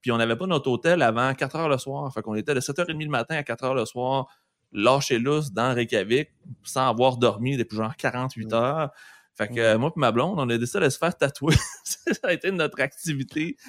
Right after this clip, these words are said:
Speaker 3: En
Speaker 1: en
Speaker 3: arrivant.
Speaker 1: arrivant. On avait un tattoo shop sur la
Speaker 3: Mm.
Speaker 1: rue principale. On est rentré. Il y avait une, une, une Islandaise qui baragouinait de l'anglais, qui nous a dit, « Ouais, je peux vous faire ça, je peux vous faire ça. »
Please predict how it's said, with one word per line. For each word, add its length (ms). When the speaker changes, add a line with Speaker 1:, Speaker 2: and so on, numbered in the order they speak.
Speaker 3:
En 60
Speaker 1:
en 120
Speaker 3:
arrivant. 320
Speaker 1:
arrivant. 380
On 40
avait 220
un 60
tattoo 320
shop 240
sur 80
la 100
Speaker 3:
Mm. 60
Speaker 1:
rue 80
principale. 560
On 100
est 120
rentré. 420
Il 60
y 20
avait 160
une, 160
une, 160
une 200
Islandaise 680
qui 100
baragouinait 580
de 120
l'anglais, 480
qui 100
nous 160
a 60
dit, « 100
Ouais, 140
je 80
peux 80
vous 80
faire 240
ça, 160
je 60
peux 100
vous 60
faire 260
ça. » 160